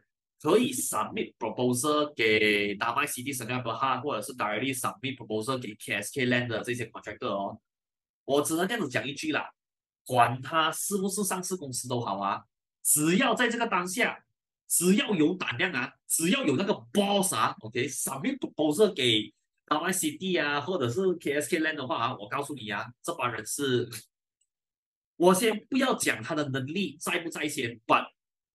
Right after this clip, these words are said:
based on 胆量这个 part 啦，有 confidence level 啊，我觉得他们是有信心的啦。OK，这样 based on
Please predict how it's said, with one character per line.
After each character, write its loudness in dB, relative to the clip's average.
based 2
on 2
胆 -2
量 -2
这 -6
个 -4
part -2
啦， 0
有 2
confidence 0
level 0
啊， 0
我 -4
觉 0
得 0
他 0
们 -4
是 -2
有 -4
信 -4
心 -6
的 0
啦。 0
OK， 0
这 0
样 0
based 4
on 0